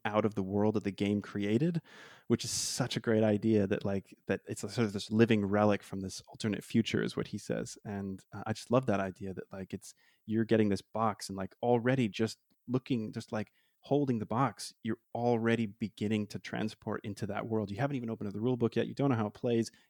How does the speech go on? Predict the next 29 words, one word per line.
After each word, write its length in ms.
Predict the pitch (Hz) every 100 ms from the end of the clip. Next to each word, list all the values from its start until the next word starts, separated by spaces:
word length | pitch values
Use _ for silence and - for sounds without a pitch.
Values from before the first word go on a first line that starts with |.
| -
You 60 |
don't 120 | 120 127
have 80 |
no 140 | 127 127
idea, 280 | 113 120 113
like, 280 | 110 - -
uh, 200 | 104 -
what 260 | - 127 -
the 80 |
mechanics 420 | 107 - 113 113 -
are, 100 | 107
anything 300 | 120 - 107
like 180 | 101 -
that. 200 | 104 - - - _ _ _
But 100 | 131
you're 140 | 123 -
already 400 | 120 117 113 110
starting 280 | - 107 101
to 60 | 95
step 220 | - -
into 140 | 98
that 180 | 90 98
world. 340 | 104 107 -
I 40 | 120
mean, 160 | 110
that's, 440 | 110 107 - - - _
that's, 400 | 110 - - - _ _ _ _ _ _ _ -
that's 300 | 117 - -
great. 340 | 107 139